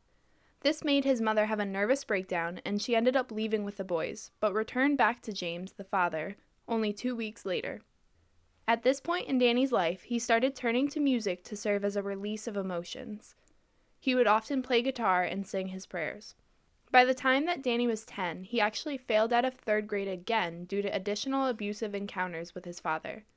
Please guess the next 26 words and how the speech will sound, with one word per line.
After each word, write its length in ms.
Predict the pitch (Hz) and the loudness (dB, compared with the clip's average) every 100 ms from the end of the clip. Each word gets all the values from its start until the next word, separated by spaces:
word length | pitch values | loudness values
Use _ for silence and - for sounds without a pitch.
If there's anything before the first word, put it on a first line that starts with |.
| _ _ _ _ _ _ | _ _ _ _ _ _
Danny 280 | 240 233 277 | 2 4 4
at 140 | 262 247 | 2 2
that 180 | 220 | 0
point 380 | - 220 185 - | 0 -4 -4 0
begged 280 | 208 220 240 | 2 2 0
his 140 | 294 | -4
mom 280 | 262 208 214 | 0 0 0
to 160 | 208 214 | -4 -6
leave 180 | 220 214 | -4 -4
with 140 | 214 | -6
him 260 | 226 226 240 | -4 -2 -2
and 200 | 214 240 | -2 -2
his 160 | 285 | -2
brother 340 | - 196 175 175 | 0 0 0 -4
and 140 | 190 | -4
to 120 | 202 214 | -4 -4
never 280 | 202 196 | -2 -4
return 400 | 190 190 196 185 | -6 -8 -8 -8
home. 320 | 180 160 202 214 _ _ _ _ _ _ _ - | -8 -8 -10 -16 _ _ _ _ _ _ _ 0
They 160 | 254 | 2
did 180 | 247 262 | 4 4
in 160 | 339 349 | 4 4
fact 380 | 285 269 - | 4 4 -2
leave, 400 | 240 208 185 196 _ | -4 -2 -4 -8 _
but 180 | 226 220 | 4 4
again, 540 | 226 214 165 185 214 | 4 2 2 -4 -10